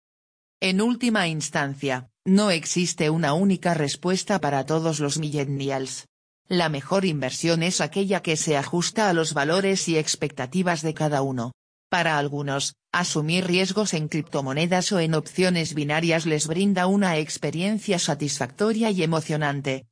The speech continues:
mientras que otros optan por la seguridad y el crecimiento pausado que ofrecen los E T Fs.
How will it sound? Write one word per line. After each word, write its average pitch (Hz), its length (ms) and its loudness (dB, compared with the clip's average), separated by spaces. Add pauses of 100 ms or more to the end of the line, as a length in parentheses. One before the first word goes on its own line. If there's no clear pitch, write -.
mientras 180 600 2
que 165 160 4
otros 170 400 0
optan 170 360 0
por 151 220 -2
la 151 100 2
seguridad 143 600 -2 (260)
y 196 180 4
el 165 140 2
crecimiento 160 720 0
pausado 175 640 2
que 170 140 2
ofrecen 180 520 0
los 151 220 0
E 127 120 0
T 127 100 -14
Fs. - 260 -8